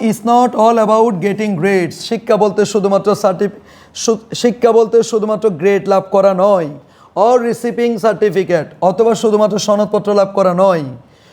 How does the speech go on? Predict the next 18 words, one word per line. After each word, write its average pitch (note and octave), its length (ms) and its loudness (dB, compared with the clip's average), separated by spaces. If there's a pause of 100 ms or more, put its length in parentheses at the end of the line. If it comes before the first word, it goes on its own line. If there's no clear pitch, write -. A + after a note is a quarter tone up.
(280)
We C4 120 2 (360)
use C4+ 200 2 (140)
education, G#3+ 520 0 (120)
আমরা G3+ 140 -2 (100)
শিক্ষা A#3 320 0 (840)
ব্যবহার G#3+ 420 2 (100)
করি, G#3 180 -2 (460)
to B3+ 80 0 (180)
make B3+ 220 2 (180)
life A3 240 2 (120)
better, G3+ 300 2 (120)
আমাদের G#3+ 220 0 (100)
জীবনটাকে G#3 500 0
একটু A3 120 2 (100)
ভালো G#3 220 2
করার G3+ 280 2
জন্য G3+ 180 0 (480)
আমরা G3+ 160 0